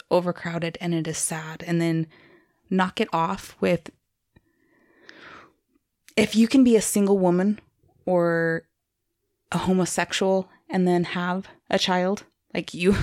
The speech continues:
<laughs> you get impregnated, you get raped, however, and you get, you can be single and have a child, you can be a lesbian and have a child,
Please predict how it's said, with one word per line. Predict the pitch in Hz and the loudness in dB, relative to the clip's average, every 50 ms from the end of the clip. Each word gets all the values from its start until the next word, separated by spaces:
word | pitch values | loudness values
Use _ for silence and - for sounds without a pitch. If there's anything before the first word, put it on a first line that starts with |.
| - - | -2 -4
<laughs> | 220 202 175 165 - | -6 -8 -8 -8 -6
you | - 160 | -4 -4
get | 160 151 175 170 - | -2 0 -2 -2 0
impregnated, | - 165 156 - 160 160 170 175 185 | -2 -4 -4 -4 -4 -4 -4 -4 -6
you | 170 160 | -6 -4
get | 147 156 147 147 - - | -2 -2 -4 -4 -4 -2
raped, | 147 160 190 190 165 - | 0 2 2 0 0 -2
however, | - - 143 147 160 185 202 170 160 160 | -6 -4 -2 0 2 2 2 0 -2 -2
and | 156 - 165 165 | -2 -2 0 0
you | 170 | 0
get, | 165 165 165 170 - - - | 0 -2 -2 -4 -6 -10 -10
you | - 160 165 165 160 | -6 -4 -4 -4 -4
can | - - 165 | -2 -2 -2
be | 156 | -2
single | 147 - - 196 196 190 196 208 | -2 -2 0 0 2 2 0 -2
and | - 190 185 | -2 -2 -2
have | 180 185 180 | 0 0 -2
a | 180 | -2
child, | 180 - 190 180 175 175 175 165 - | -2 -2 -2 0 0 0 0 0 -2
you | 165 151 | -6 -4
can | - 170 160 | -2 -2 -2
be | 160 - 156 156 | 0 0 -2 -2
a | 156 | 0
lesbian | 170 190 208 202 - 214 202 196 190 | 2 2 2 2 4 2 4 4 4
and | 185 180 | 2 2
have | 170 170 170 165 | 0 -2 -2 -2
a | 170 | 0
child, | - - 175 165 165 165 165 165 165 | 0 0 0 0 2 2 2 0 0